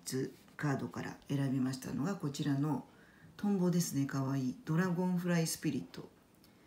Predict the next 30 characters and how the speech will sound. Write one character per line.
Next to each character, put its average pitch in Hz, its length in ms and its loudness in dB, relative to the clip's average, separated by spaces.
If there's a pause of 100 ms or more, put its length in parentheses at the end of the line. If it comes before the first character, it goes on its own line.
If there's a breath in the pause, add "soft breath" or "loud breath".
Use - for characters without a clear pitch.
(320 soft breath)
ね、 180 220 -2
ト - 80 -8
ゥ - 20 -4
ル 254 160 8
ー 277 40 0
ス、 - 320 -4 (540 loud breath)
ト - 140 -4
ラ 233 180 4
ン 247 160 8
セ 247 200 0
コ 233 140 0
ン 240 200 6
ド 247 60 2 (420)
イ 208 80 4
リ 190 100 4
ュ - 40 8
ー - 20 6
ジ - 100 0
ョ - 40 -4
ン - 20 -10 (480)
と 185 80 0
い 156 160 6
う 139 80 6
意 135 40 2
味 127 120 2
で 113 60 -4
す - 140 -4
ね。 151 320 2
は 143 180 0
い。 - 120 -6